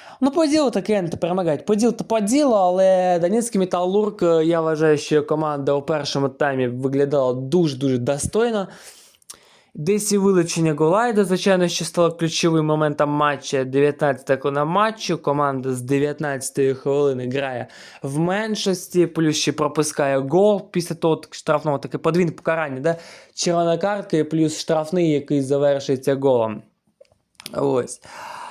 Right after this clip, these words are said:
О, тому, звичайно, що да. Але навіть незважаючи навіть у меншості, команда забила гол і,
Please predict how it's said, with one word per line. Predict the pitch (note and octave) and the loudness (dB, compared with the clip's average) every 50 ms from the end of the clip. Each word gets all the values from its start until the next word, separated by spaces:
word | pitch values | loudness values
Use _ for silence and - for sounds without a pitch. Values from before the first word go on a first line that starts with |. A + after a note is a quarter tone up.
| - - - - - - - - - | -18 -20 -20 -20 -20 -20 -18 -14 -4
О, | - - - F#3+ E3 D#3+ D#3+ D#3+ D#3 D#3 D#3 D3+ D3+ D3+ D3+ D3+ D3+ D3 D3 D3 D3 C#3+ D3 C#3+ | 0 2 2 4 4 4 6 6 4 4 4 4 6 6 6 4 4 4 4 4 2 2 0 -2
тому, | - E3+ F3 | 0 0 2
звичайно, | E3+ E3+ E3 - G3+ F#3 F3 | 2 2 2 2 2 2 2
що | E3 - - F3 | 0 0 -2 -2
да. | D#3+ D3+ D3 E3 D#3 D3+ C#3 C3+ B2+ B2 B2 | -2 0 2 2 4 4 4 4 2 2 2
Але | C3 D#3 E3+ | 2 0 0
навіть | F3+ F3+ F3 E3+ E3+ E3+ | 0 0 0 0 -2 -2
незважаючи | E3 E3 D#3 D#3 D#3 E3 D#3+ D#3 D#3 D#3 | -2 -2 -2 0 0 0 0 0 0 -2
навіть | D3+ D3 D3 C#3 C#3+ | 0 0 -2 -2 -2
у | D3+ | -2
меншості, | D3+ F3+ G#3+ A#3+ A3 - - E3 | -2 0 -2 -2 -4 -4 -6 -6
команда | - - D3+ D3+ D3 D3 | -4 -2 -2 0 0 -2
забила | C3+ C3 C#3+ C#3 C3+ C#3 C3+ C#3 C#3 | -2 -2 -2 -2 0 0 2 2 0
гол | C3 C#3 C3+ D#3 F3+ G3+ A3 A3 G3+ D#3+ C#3 | 0 -2 -2 0 2 2 2 2 0 0 2
і, | C3 C3 B2+ B2 B2 B2 B2 A#2+ - | 4 4 4 4 4 4 2 0 -4